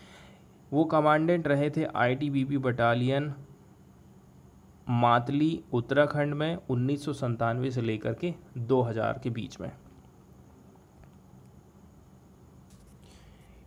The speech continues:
एडी न्यू अपने काम में कंटिन्यू है, सर्च ऑपरेशन कंटिन्यू ईडी का जारी है,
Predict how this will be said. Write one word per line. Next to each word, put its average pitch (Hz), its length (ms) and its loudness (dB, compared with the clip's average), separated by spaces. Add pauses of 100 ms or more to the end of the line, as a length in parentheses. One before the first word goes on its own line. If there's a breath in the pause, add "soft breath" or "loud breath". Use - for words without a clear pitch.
(120)
एडी 147 280 -2
न्यू 190 160 0
अपने 170 320 -2
काम 160 260 -4
में 170 200 -4
कंटिन्यू 143 520 -4
है, 147 260 -6
सर्च 143 380 -4
ऑपरेशन 135 520 -4
कंटिन्यू 127 440 -6
ईडी 127 340 -2
का 127 140 2
जारी 117 400 0
है, 131 320 -2